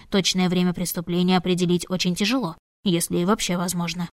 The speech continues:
А тут ещё и распахнутая дверь. Вдруг вы расправились с ним по дороге на бал. «Угу.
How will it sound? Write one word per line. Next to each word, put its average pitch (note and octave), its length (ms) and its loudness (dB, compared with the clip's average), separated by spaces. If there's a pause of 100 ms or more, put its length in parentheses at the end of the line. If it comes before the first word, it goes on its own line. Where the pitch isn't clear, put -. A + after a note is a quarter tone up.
(180)
А F#3 120 -2
тут F3+ 180 -2
ещё F#3+ 300 2
и F3+ 40 2
распахнутая F3+ 600 -2
дверь. F3 340 -2 (320)
Вдруг G3 400 2
вы G3 120 2
расправились F3 640 0
с - 60 -4
ним F3 200 0
по F3+ 80 -2
дороге F3 340 2
на A#3+ 120 2
бал. D#3+ 280 -8 (520)
«Угу. A#3+ 380 6